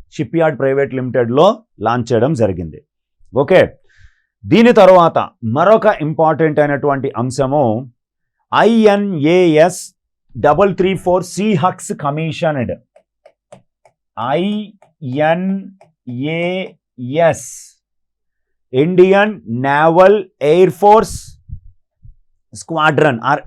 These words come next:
ఎయిర్ స్క్వాడ్రన్ అంటారు. ఇండియన్ నేవల్ ఎయిర్ స్క్వాడ్రన్ త్రీ త్రీ ఫోర్ సీ హక్స్, త్రీ త్రీ ఫోర్ సీ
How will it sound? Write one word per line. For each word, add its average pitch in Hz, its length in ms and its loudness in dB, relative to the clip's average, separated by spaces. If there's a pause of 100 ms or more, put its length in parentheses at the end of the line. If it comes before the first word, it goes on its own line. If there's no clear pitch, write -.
(120)
ఎయిర్ 202 260 0
స్క్వాడ్రన్ 151 540 -2
అంటారు. 117 280 0 (500)
ఇండియన్ 190 360 2 (120)
నేవల్ 170 360 4 (200)
ఎయిర్ 175 240 2
స్క్వాడ్రన్ 147 600 0 (440)
త్రీ 220 160 0 (200)
త్రీ 196 140 2 (200)
ఫోర్ 185 260 2 (120)
సీ 190 120 -2 (160)
హక్స్, - 360 -8 (1600)
త్రీ 165 140 -4 (180)
త్రీ 156 140 -4 (180)
ఫోర్ 147 420 4 (1080)
సీ - 260 -8